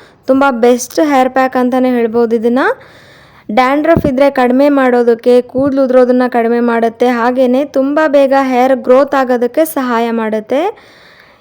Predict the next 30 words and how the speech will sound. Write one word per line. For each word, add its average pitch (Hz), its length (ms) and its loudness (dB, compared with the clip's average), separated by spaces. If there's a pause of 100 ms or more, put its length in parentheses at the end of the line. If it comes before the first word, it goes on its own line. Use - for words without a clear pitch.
(100)
ಈ 311 140 0
ಹೇರ್ 302 240 0
ಪ್ಯಾಕ್ 339 240 0
ತಯಾರಿಸ್ಕೊಳ್ಳೋದಕ್ಕೆ 285 920 2
ಒಂದ್ 277 220 2
ಎರಡು 247 240 2
ಗ್ಲಾಸ್ 254 320 -2
ನೀರನ್ನ 247 420 0
ಒಂದ್ 277 240 -2
ಪಾತ್ರೆಗೆ 233 400 -4
ಹಾಕೊಳ್ಳಿ. 226 440 -2
ಅದಕ್ಕೆ 277 340 -2
ಒಂದು 277 400 0
ಗ್ಲಾಸ್ 269 280 0
ಆಗುವಷ್ಟು 247 720 -4 (360)
ಫ್ಲ್ಯಾಕ್ಸ್ 311 480 0
ಸೀಡ್ಸ್ 339 380 -2
ಅಂತ 277 240 0
ಸಿಗುತ್ತೆ, 254 380 -2
ಅಗಸೆ 233 440 -2
ಬೀಜ, 233 280 -4 (800)
ಅದನ್ನ 330 380 -2
ಹಾಕೊಂಡು 262 640 0
ಚೆನ್ನಾಗಿ 269 640 -2
ಒಂದ್ 247 240 0
ಎಂಟರಿಂದ 254 460 -2
ಹತ್ತು 240 320 -6
ನಿಮಿಷಗಳ 247 460 -2
ಕಾಲ 233 280 -4
ಕುದಿಸ್ಬೇಕು. 254 880 -4